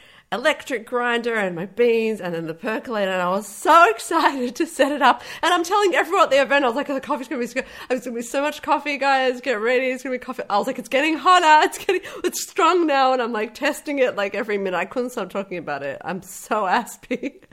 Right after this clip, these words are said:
<laughs> I'm, like, talking about the coffee. It was all that was on my mind for days. And I couldn't stop talking about it to everybody. I seriously could not stop talking about this coffee thing. And then, yeah, like, it was just delicious coffee, loads of it,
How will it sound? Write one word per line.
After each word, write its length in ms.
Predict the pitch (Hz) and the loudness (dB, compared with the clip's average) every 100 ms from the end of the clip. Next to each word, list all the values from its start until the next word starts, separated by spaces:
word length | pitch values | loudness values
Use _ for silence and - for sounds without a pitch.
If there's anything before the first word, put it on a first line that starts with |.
| - | -10
<laughs> 220 | - - | -6 2
I'm, 180 | 403 359 | 2 4
like, 180 | 466 - | 0 0
talking 320 | - 415 - - _ | 0 0 -2 -20 _
about 200 | - 587 | -2 -2
the 60 | - | -4
coffee. 380 | 494 480 - - - - - - | -6 -8 -10 -16 -16 -20 -8 -2
It 80 | |
was 160 | 269 269 | -2 0
all 280 | - 269 285 | 4 6 8
that 120 | 285 | 6
was 140 | 285 277 | 4 2
on 160 | 247 | 0
my 140 | 247 233 | 0 0
mind 300 | 202 202 214 | 0 -2 -2
for 80 | 202 | -4
days. 520 | 196 175 180 240 320 | -2 0 0 -2 -6
And 160 | - 185 - | -4 -4 -2
I 80 | 185 | -4
couldn't 280 | 190 269 254 | -2 -4 -2
stop 220 | 254 240 | -2 -2
talking 240 | 233 196 | -6 -6
about 180 | 170 175 | -6 -6
it 60 | 170 | -6
to 60 | 180 | -8
everybody. 520 | 170 151 147 139 135 _ _ | -8 -6 -6 -6 -10 _ _
I 40 | 233 | -16
seriously 560 | - - 254 254 262 | -12 -2 0 0 -2
could 120 | 220 208 | -4 -2
not 160 | 185 | -2
stop 140 | 190 185 | -4 -6
talking 180 | 208 196 | -4 -4
about 120 | 196 | -6
this 160 | 247 | -8
coffee 300 | 240 196 208 | -8 -12 -12
thing. 200 | 208 156 - - - - | -8 -8 -10 -20 -10 -2
And 160 | 202 233 | 2 4
then, 260 | 254 254 247 _ _ | 4 2 -4 _ _
yeah, 340 | 196 233 175 - | 2 4 2 0
like, 220 | 170 156 - | -4 -2 -4
it 60 | |
was 160 | 170 165 | -6 -6
just 300 | 170 165 - _ _ | -6 -10 -12 _ _
delicious 720 | 175 160 165 175 - 180 175 | -6 -6 -6 -8 -8 -10 -12
coffee, 480 | - - 185 190 170 | -12 -6 -6 -4 -6
loads 440 | 139 151 165 170 165 | -8 -4 -4 -4 -8
of 140 | 156 | -8
it, 160 | 143 | -8